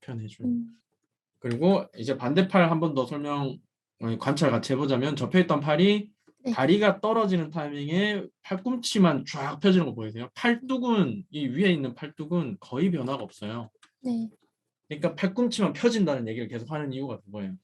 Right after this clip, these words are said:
Speaker 1: 이거 그냥 하면 어떻게 하냐면 얘 내려가는 양만큼 펴져. 이렇게 핀다고, 그냥 하면.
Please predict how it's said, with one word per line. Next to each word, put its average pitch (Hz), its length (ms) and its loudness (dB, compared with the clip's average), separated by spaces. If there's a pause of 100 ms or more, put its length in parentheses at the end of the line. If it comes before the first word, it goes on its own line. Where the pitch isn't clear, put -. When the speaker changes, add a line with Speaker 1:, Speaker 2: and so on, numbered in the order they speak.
(220)
Speaker 1:
이거 190 240 4
그냥 208 320 6
하면 175 160 4
어떻게 180 240 -6
하냐면 135 440 -8 (1080)
얘 196 440 0
내려가는 165 600 4
양만큼 185 580 -6
펴져. 139 260 -8 (220)
이렇게 214 640 -4
핀다고, 120 380 -10
그냥 165 280 -6
하면. 101 220 -12